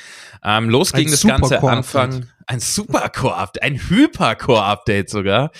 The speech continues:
Speaker 1: Ähm, angefangen hat das Ganze Anfang März und ja, ein Hinrei-, ein Hinweis darauf, dass es ein großes Update ist, das viel verändern wird,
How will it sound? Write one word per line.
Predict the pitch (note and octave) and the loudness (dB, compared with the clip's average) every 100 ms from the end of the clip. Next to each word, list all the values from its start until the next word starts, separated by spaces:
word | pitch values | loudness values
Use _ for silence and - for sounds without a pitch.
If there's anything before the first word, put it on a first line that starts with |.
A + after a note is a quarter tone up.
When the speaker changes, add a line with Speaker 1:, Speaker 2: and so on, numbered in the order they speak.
| - - - - _ - | -20 -20 -20 -20 _ -6
Speaker 1:
Ähm, | G2+ G#2 | -6 -4
angefangen | B2 D#3 E3 D3 C#3+ | -4 -4 -4 -4 -2
hat | C3 C3 | -4 -4
das | - | -4
Ganze | A#2+ C#3 C3 | -2 0 -2
Anfang | A#2+ C#3+ C#3 A2 | -2 -4 -4 -4
März | G#2 A2+ E3 - - - _ | 0 0 0 -6 -12 -16 _
und | - B2+ C3 C3 C3 - - _ _ _ _ _ | -2 0 0 -2 -6 -8 -12 _ _ _ _ _
ja, | A#2+ B2+ | -2 0
ein | F#2+ B2 | 0 -2
Hinrei-, | D3 F3 C#3+ A2+ - | -2 -2 -2 -2 -4
ein | A#2 | -4
Hinweis | C3 E3 C3 G#2+ - | -2 0 0 0 -2
darauf, | G#2 G#2+ A2 | -2 -2 -2
dass | - A2 | -2 -4
es | A2 - | -2 -8
ein | A2 | -6
großes | G#2+ D#3 C#3+ A#2+ | -2 -2 -2 -4
Update | G#2 - G2+ G2+ | -6 -2 -2 -2
ist, | A#2 C3 - | -2 -4 -6
das | G#2 - | -10 -6
viel | B2+ | -6
verändern | B2 A2+ C3 B2 A2 | -2 -4 -2 -4 -2
wird, | A2+ | -2